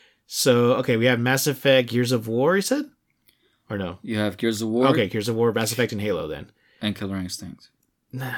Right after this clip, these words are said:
Speaker 1: I don't think it's Killer Instinct. It c-, I could be wrong. I just don't see it being Killer Instinct.
Speaker 2: Okay.
Speaker 1: Uh, 'cause I'm trying to think. S-, that's not a character in the Super Nintendo game. Could it be added later, maybe?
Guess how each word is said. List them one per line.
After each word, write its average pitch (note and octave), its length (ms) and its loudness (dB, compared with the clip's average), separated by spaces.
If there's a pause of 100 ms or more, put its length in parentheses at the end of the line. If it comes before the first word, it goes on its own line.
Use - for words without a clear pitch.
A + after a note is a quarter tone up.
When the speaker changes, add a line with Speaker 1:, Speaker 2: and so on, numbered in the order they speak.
(120)
Speaker 1:
I C#3+ 160 -2
don't F#3 120 0
think E3+ 100 -2
it's C#3+ 100 -2
Killer B2+ 220 2
Instinct. G2+ 380 -6
It C3 80 -8
c-, F3 60 0
I D#3 100 2
could G#3 200 8
be D#3+ 100 6
wrong. A2+ 300 6
I G#2 120 0
just B2+ 200 -4
don't A#2 180 0
see A2+ 240 2
it G2 80 0
being F#2+ 180 -6
Killer F#2 240 -8
Instinct. F2 580 -10
Speaker 2:
Okay. F#2+ 320 -8 (1080)
Speaker 1:
Uh, A#2+ 80 -6
'cause A#2+ 120 -8
I'm B2+ 140 4
trying E3 200 2
to D3 80 6
think. C3 400 -2 (1000)
S-, - 340 -4
that's C#3 320 0
not E3+ 140 6
a D3+ 80 6
character D3 440 4
in B2+ 80 2
the A2+ 60 0
Super C3 260 0
Nintendo G#2+ 540 -4
game. F#2 240 -8
Could A#2+ 160 -8
it G#2 60 -6
be A2 200 -6
added F#2+ 300 -4
later, A2+ 380 -6
maybe? A#3 640 -4